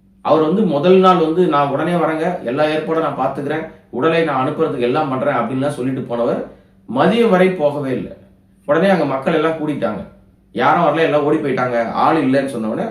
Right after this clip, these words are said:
எல்லாம் கூடிட்டாங்க. கூடின பிறகுதான் தெரியுது, எல்லா பிரச்சனையும் ஆயிடுச்சுன்னு தெரிஞ்ச பிறகு கலெக்டர்கிட்ட மனு போ-, கொடுக்குறாங்க, உடலை வாங்க மாட்டோம்னு போராட்டம் பண்றாங்க.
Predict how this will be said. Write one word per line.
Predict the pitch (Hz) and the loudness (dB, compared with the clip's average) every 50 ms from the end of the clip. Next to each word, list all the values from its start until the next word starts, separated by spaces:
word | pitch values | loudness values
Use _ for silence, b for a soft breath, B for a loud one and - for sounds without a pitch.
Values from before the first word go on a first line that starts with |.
| - - | -10 -10
எல்லாம் | 92 98 117 147 151 131 131 127 | -8 -4 -4 -4 -4 -4 -4 -6
கூடிட்டாங்க. | 127 113 - 98 87 80 - - - - _ _ _ _ - - _ _ _ | -6 -4 -4 -6 -8 -10 -14 -18 -20 -20 _ _ _ _ -20 -20 _ _ _
கூடின | 139 160 208 - 214 220 190 - | -2 0 0 2 4 4 2 2
பிறகுதான் | 147 143 147 143 135 127 120 123 120 120 | 2 2 0 0 0 -2 -4 -4 -4 -4
தெரியுது, | 123 117 120 110 98 107 110 113 - - - - - _ _ _ _ _ _ _ _ _ _ _ _ _ _ | -4 -4 -4 -4 -4 -4 -4 -6 -6 -8 -14 -18 -20 _ _ _ _ _ _ _ _ _ _ _ _ _ _
எல்லா | 120 131 170 185 175 151 | -2 2 2 2 2 2
பிரச்சனையும் | 160 160 - 185 190 175 | 0 0 2 2 2 2
ஆயிடுச்சுன்னு | 160 143 139 139 131 123 | 2 0 0 -4 -6 -4
தெரிஞ்ச | 123 117 113 117 | -4 -2 -2 -2
பிறகு | 104 113 120 - 180 180 - | -4 -4 -4 -2 -4 -4 -2
கலெக்டர்கிட்ட | 180 180 170 170 - 165 156 147 151 139 | 0 0 0 0 0 -2 -4 -4 -4 -4
மனு | 127 123 135 151 | -2 -2 -2 -2
போ-, | 147 - 120 120 113 117 | -4 -4 -6 -8 -8 -6
கொடுக்குறாங்க, | 117 110 104 110 110 104 101 110 120 - - - - | -8 -6 -4 -4 -4 -4 -4 -6 -6 -8 -8 -12 -8
உடலை | 107 120 123 - - - | -4 -2 0 0 0 0
வாங்க | - - - 160 170 165 | 0 0 -2 -2 -2 -2
மாட்டோம்னு | 156 143 135 135 139 139 135 | -2 -2 -2 -2 -4 -4 -4
போராட்டம் | 123 127 131 127 127 120 110 | -4 -2 -2 -2 -2 -4 -6
பண்றாங்க. | 110 95 98 98 92 92 95 85 82 - - | -8 -8 -8 -8 -8 -6 -8 -8 -10 -10 -16